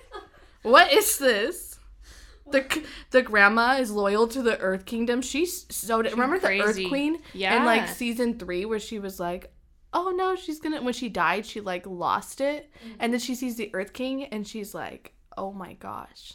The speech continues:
Speaker 1: this is my time to shine." The grandma's like, which, how nice. It,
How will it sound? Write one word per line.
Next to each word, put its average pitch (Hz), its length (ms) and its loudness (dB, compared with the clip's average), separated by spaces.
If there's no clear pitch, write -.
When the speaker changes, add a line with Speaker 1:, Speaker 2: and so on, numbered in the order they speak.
Speaker 1:
this 208 200 -10
is 208 120 -14
my 180 120 -8
time 175 240 -14
to 185 60 -16
shine." - 300 -12
The - 80 -20
grandma's 180 380 -14
like, - 320 -20
which, 466 220 6
how 415 180 10
nice. 262 360 2
It, 294 160 -2